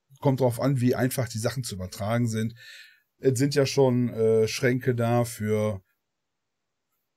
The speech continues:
für, also in Raumschiffen, um Sachen da rein zu ta-, tun und so. Die, die Vorbereitungen sind ja da. Dann brauchen wir allerdings wahrscheinlich sowieso noch einen eigenen Hangar, wo die Sachen <laughs> quasi gelagert werden, falls man die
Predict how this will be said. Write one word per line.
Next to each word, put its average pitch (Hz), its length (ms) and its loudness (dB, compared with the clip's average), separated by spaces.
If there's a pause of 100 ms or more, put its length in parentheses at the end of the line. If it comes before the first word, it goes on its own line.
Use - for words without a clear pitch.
(260)
für, 107 500 -4
also 101 200 -4
in 104 140 -6
Raumschiffen, 107 760 -2
um 107 220 -2
Sachen 104 260 -2
da 113 120 0
rein 107 180 -4
zu 107 120 -10
ta-, 107 400 -6
tun 110 280 -4
und 101 100 -4
so. 107 120 -4
Die, 110 120 -2
die 120 420 2
Vorbereitungen 127 600 4
sind 107 160 -4
ja 98 120 -4
da. 85 200 -10 (720)
Dann 123 160 0
brauchen 180 280 4
wir 139 80 2
allerdings 156 400 2
wahrscheinlich 139 400 0
sowieso 143 340 2
noch 156 120 0
einen 131 120 -2
eigenen 131 360 2
Hangar, 131 340 0
wo 127 100 2
die 123 80 2
Sachen 127 280 -2
<laughs> - 0 -
quasi 139 420 -2
gelagert 123 560 2
werden, 110 240 0
falls 131 380 -2
man 120 200 0
die 120 380 2